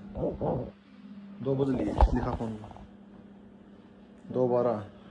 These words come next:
दो बज के बारह मिनट, और इब्बे तक धुंध है। और या रविता हमारी इब्बे तक सोती है, ये देख, सवेर हो ली, दोपहर हो ली, उठ ली तो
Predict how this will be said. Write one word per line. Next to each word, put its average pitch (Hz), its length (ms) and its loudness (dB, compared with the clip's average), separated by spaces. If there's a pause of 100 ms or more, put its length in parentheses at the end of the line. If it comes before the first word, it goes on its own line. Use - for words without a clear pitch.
(500)
दो 139 160 12
बज 127 160 6
के 139 120 2
बारह 143 260 10
मिनट, 139 280 2 (520)
और 135 100 4
इब्बे 147 140 4
तक 160 200 4
धुंध 135 220 4
है। 127 180 4 (380)
और 127 160 2
या 143 180 6 (320)
रविता 139 340 0
हमारी 139 240 2
इब्बे 143 160 -2
तक 160 160 -2
सोती 117 260 -8
है, 101 120 -4 (1500)
ये 120 140 2
देख, 113 180 -4 (920)
सवेर 202 320 8
हो 196 80 8
ली, 185 240 10
दोपहर 196 300 4
हो 190 80 6
ली, 165 200 8
उठ 180 200 6
ली 214 180 12
तो 131 260 2